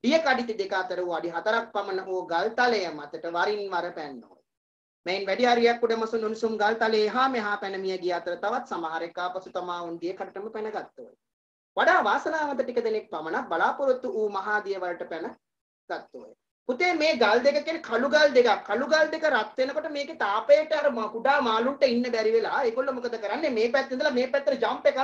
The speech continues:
දානවා. සමහර උන් ජම්ප් එක දානකොට උන්ගේ ජම්ප් එකේ භාගයක් යනකොට ගල් ගොඩ ගලට වැටෙනවා. ගලට වැටිච්ච ගමන් පිච්චෙන්න අරන් ආයි බල්ටියක් ගහලා කොහම හරි එක්ක මෙහෙට පයින්න නැත්නම් ආයෙ උණු වතුර වලටම පයින්න. පැහැදිලිද? ඉතින් මෙන්න මේ වගේ එහෙට මෙහෙට දඟල දඟල ඉන්න මාළු ඉන්න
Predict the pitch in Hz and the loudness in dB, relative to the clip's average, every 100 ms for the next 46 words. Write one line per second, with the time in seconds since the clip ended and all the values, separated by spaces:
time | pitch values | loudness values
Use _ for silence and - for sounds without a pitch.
0 | 247 202 - - _ _ _ _ _ _ | -2 -4 -6 -12 _ _ _ _ _ _
1 | 254 294 330 339 339 269 262 269 302 285 | -2 2 2 2 0 2 2 2 0 2
2 | 277 285 311 311 285 269 240 247 269 294 | 2 2 0 -2 0 2 2 2 0 2
3 | 269 208 - _ 220 269 302 277 277 247 | 2 2 -6 _ 2 4 4 2 0 -4
4 | 330 285 269 262 240 220 233 208 165 - | 0 2 4 4 4 2 0 0 -6 -10
5 | - 233 254 240 240 262 254 247 233 254 | -2 2 2 2 -2 -2 -2 -2 0 2
6 | 233 220 214 247 269 226 220 220 208 202 | 4 2 2 0 4 2 2 0 -2 -2
7 | 190 196 185 180 170 156 170 208 - 285 | -2 -4 -4 -6 -8 -8 -6 -4 -4 -4
8 | 254 240 240 233 262 254 233 226 214 196 | -4 -2 -2 0 0 2 2 2 2 0
9 | 190 247 175 - _ - - _ _ _ | -2 -8 -8 -14 _ -20 -20 _ _ _
10 | _ _ _ _ _ _ _ _ _ - | _ _ _ _ _ _ _ _ _ 2
11 | 254 247 247 240 - _ _ 330 330 285 | 4 4 0 -4 -6 _ _ -4 -2 -2
12 | 302 285 285 285 359 302 254 285 294 302 | -2 0 2 0 0 2 2 2 -2 -2
13 | 254 214 247 302 302 277 262 269 262 214 | -2 -2 2 2 2 0 -2 -2 -4 -4
14 | 196 240 330 370 277 277 | -2 0 0 -2 -4 -4